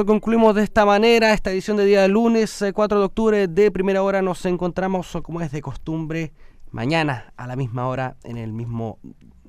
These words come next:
lugar, en el mismo dial, noventa y cuatro punto cinco en Osorno, noventa y seis punto cinco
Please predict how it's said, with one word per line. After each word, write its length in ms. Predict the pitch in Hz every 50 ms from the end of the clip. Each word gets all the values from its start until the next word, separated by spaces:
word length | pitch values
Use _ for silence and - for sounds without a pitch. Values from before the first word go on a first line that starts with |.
| _ -
lugar, 380 | - 101 101 110 117 117 120 - _
en 80 | - 107
el 60 | 98
mismo 260 | 107 113 107 104 95
dial, 320 | 101 104 110 117 113 107 - _ -
noventa 180 | 110 107 98
y 20 | 98
cuatro 180 | 113 110 107 101
punto 160 | 107 - 95
cinco 460 | - 139 147 143 - - 151 143 - - - - -
en 160 | 196 190 185
Osorno, 460 | 170 - - 190 185 180 190 185 170 - - - - - - -
noventa 260 | 143 160 180 160 175
y 60 | 170
seis 240 | - - 180 170 -
punto 360 | - - 180 175 156 - 165
cinco 520 | 151 - 170 170 160 143 - 160 151 151